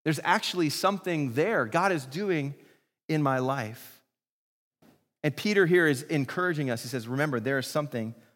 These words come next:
that is happening. God is still at work. He's still on the throne." Now, finally, we see here the God of all grace, the God of all suffering, but I want you to notice here in verse eleven,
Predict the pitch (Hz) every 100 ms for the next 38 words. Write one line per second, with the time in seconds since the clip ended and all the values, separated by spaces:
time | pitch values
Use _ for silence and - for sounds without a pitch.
0 | _ _ _ - 110 110 - 117 113 95
1 | 90 110 _ _ _ _ - 120 135 127
2 | - 127 113 104 110 90 - 117 - 123
3 | 107 107 98 87 95 90 87 _ _ -
4 | 113 104 135 135 135 110 107 - 107 98
5 | 90 92 - _ _ _ _ _ _ _
6 | - _ _ - 123 120 127 123 127 110
7 | 95 92 - - _ _ _ _ _ _
8 | - 120 117 135 139 160 - 110 - 90
9 | 104 _ _ _ - 113 127 139 123 -
10 | 117 117 113 - 113 98 104 - 98 101
11 | 95 90